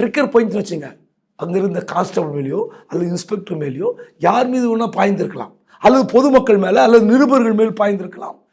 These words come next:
யோசித்து பாருங்க, நிருபர்கள் மீதோ பொதுமக்கள் மீதோ போயிருந்தா எத்தனை பெரிய பாதிப்பு. So, நீங்க ஒரு எமர்ஜென்சினா அதை எடுத்து ஹேண்டில் பண்ணிடலாம்,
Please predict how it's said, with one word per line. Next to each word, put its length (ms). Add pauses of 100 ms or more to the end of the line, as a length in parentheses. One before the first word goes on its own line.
(160)
யோசித்து 320
பாருங்க, 260 (380)
நிருபர்கள் 440
மீதோ 280
பொதுமக்கள் 440
மீதோ 220
போயிருந்தா 280 (100)
எத்தனை 240 (100)
பெரிய 160 (100)
பாதிப்பு. 340 (400)
So, 80 (640)
நீங்க 160 (680)
ஒரு 100 (160)
எமர்ஜென்சினா 680
அதை 120
எடுத்து 220
ஹேண்டில் 300
பண்ணிடலாம், 360